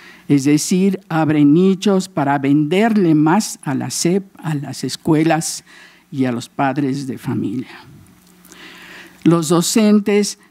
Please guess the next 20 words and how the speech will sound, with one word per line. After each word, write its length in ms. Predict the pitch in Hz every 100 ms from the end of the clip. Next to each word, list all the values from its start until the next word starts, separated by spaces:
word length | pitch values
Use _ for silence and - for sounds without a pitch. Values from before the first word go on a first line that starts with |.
| -
requieren 800 | 170 170 156 - 214 220 220 202
autonomía 800 | 160 147 165 143 151 151 160 160
real 600 | 160 175 180 214 233 233 -
justamente 880 | 170 156 - 147 160 170 196 202
para 320 | 190 139 135 135
atender 500 | - 135 143 180 208
la 120 | 175
diversidad 1040 | 143 139 139 147 - 160 135 160 160 170 -
y 160 | 165
realmente 1080 | 156 160 170 175 190 196 180 160 156 151 165
mejorar 600 | 135 - 131 143 156 165 - - -
la 100 | 131
educación 760 | 131 127 - 156 - 143 143 147
nacional. 760 | 131 - 131 117 123 113 127 - _ - - - -
Requieren 600 | - 170 - 190 202 208
poder 480 | 185 170 170 175 185
determinar 1080 | 175 160 175 185 202 160 156 170 190 220 226 _ _ _ _
localmente, 1300 | 151 151 _ - 226 254 233 196 160 156 147 160 147
como 300 | 147 135 131
dijo 560 | 147 143 - 156 151